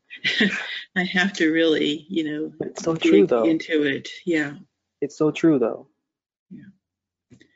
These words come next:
Speaker 1: I mean, I'm the same way when I write my own poetry. I, I go over and over and over it. I can't even tell you how many times I look at my poems and change and move and do. And, um, then once in a while you get just something that just comes out and you don't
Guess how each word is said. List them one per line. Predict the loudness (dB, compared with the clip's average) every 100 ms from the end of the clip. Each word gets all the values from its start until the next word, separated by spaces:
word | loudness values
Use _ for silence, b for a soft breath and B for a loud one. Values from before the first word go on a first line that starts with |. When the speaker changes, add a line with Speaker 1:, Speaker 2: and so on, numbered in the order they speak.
| b b 0
Speaker 1:
I |
mean, | 2 4
I'm | 4
the | 4
same | 2 2
way | 2 0
when | 0
I | -2
write | -2 -2
my | -4
own | -2 0
poetry. | 0 -2 -4 -4 -4
I, | -4 -6 -10 _ -8
I | -4 -4 -4
go | -2 0
over | 0 -2
and | -2
over | -2 -2
and | -4
over | -2 -2 -2
it. | -6
I | -6
can't | -8 -6
even | -6 -6
tell | -2
you | -2 -2
how |
many | -6 -6
times | -6 -6
I | -10
look | -12 -10
at | -10 -10
my | -12 -12 -12 -2
poems | 0 0 -4 -8
and | -10 -10 -8
change | -2 -2 -2 -6
and | -10 -12 B B B B 2
move | 4 4 2
and | -6 -8 -10 -4
do. | 0 2 2
And, | -2 -6 -12 B B B B B _
um, | -12 -10 -12 -6
then | -2 0
once | 0 0
in | -2
a |
while | -2
you | -2
get | -2 -4
just | -6 -4
something | -2 -2 -2
that | -2 -2
just | -2 0
comes | -2 0
out | 2 2
and | 0
you | -2 -6
don't | -8 -8